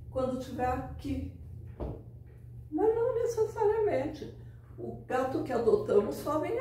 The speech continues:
árvores. Não faço nada, posso ir direto até o fim.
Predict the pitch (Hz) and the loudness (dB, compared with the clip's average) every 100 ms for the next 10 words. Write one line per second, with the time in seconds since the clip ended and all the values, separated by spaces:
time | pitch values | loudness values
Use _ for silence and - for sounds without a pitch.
0 | 508 403 - 175 - - - - - - | 0 0 -2 -6 -6 -10 -12 -14 -16 -18
1 | - - - - - - 254 294 277 247 | -18 -16 -18 -18 -14 -4 -2 0 2 0
2 | - 466 480 415 269 269 - 156 202 202 | 0 0 2 2 2 2 0 2 2 2
3 | - 233 - 285 285 254 254 277 277 269 | 0 -4 -6 -4 2 2 4 0 2 2
4 | 277 - - 247 - | 0 -2 -4 -4 -4